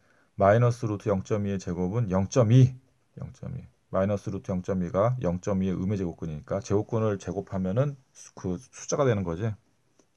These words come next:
그게 되는 거고. 가로 일 번 영. 야,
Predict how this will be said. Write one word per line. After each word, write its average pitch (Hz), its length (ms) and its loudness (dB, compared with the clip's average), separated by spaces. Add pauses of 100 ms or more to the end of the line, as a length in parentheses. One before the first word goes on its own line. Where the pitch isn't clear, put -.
(1800)
그게 - 160 -8
되는 90 180 -2
거고. 82 340 -10 (2500)
가로 117 240 4
일 135 80 6
번 107 160 4
영. 92 260 2 (140)
야, 98 260 2